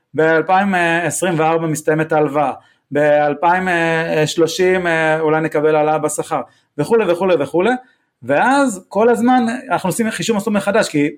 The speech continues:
בסוף אנחנו צופים שתסתיים ההלוואה, אבל בסוף לא הסתיימה, כי היה צמודה מדד והקרן עלתה, אז כל הזמן קורים דברים, והאירועי חיים האלה, אנחנו כל הזמן עושים חישוב מסלול מחדש, כדי לראות האם אתה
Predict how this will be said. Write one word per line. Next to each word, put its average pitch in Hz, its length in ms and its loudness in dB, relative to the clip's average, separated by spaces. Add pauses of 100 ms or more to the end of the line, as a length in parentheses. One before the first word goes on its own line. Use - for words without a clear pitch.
(240)
בסוף 165 280 0
אנחנו 196 240 0
צופים 233 300 -2
שתסתיים 202 380 -2
ההלוואה, 160 480 2
אבל 147 120 0
בסוף 147 320 -2
לא 226 80 4
הסתיימה, 190 440 0
כי 156 240 0 (380)
היה 160 160 0
צמודה 180 300 -2
מדד 185 400 0
והקרן 170 680 0
עלתה, 170 360 0
אז 127 160 -6 (400)
כל 233 200 2
הזמן 247 260 0
קורים 220 260 0
דברים, 214 400 2
והאירועי 175 320 2
חיים 240 260 2
האלה, 262 120 2
אנחנו 160 220 -2
כל 208 80 0
הזמן 226 140 0
עושים 202 200 -4
חישוב 208 200 -2
מסלול 190 180 -2
מחדש, 214 440 -2
כדי 156 160 0
לראות 208 280 0
האם 190 120 0
אתה 160 200 0